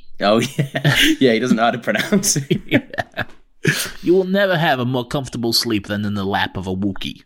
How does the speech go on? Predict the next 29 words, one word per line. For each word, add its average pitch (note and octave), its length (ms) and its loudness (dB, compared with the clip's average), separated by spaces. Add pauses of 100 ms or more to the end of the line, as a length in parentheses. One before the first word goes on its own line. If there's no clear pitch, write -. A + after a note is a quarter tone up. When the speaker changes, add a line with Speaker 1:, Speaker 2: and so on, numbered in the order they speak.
(100)
Speaker 1:
It's - 100 -6
true. G#2 300 0
And, C3+ 240 0
and D#3+ 160 0
also, F#3+ 400 2
I G#2+ 80 2
noticed A2+ 340 0
that A2+ 240 -2
after C3+ 300 2
that A#2 180 -2
line, G2+ 360 -2
that's G2+ 220 -4
the A2 100 -4
exact G2+ 380 -4
moment G2+ 480 -6
that, F2+ 280 -6
um, F2+ 480 -8 (280)
Woody G2+ 240 2
Harrelson's G#2 420 2
character G2+ 760 -4 (140)
pulls A2+ 260 0
the A2+ 60 -8
ship - 260 -4
down B2 280 2
to B2+ 100 -8
go G#2+ 160 0
and G2+ 160 -4
get - 180 -2
them. C#3 240 -6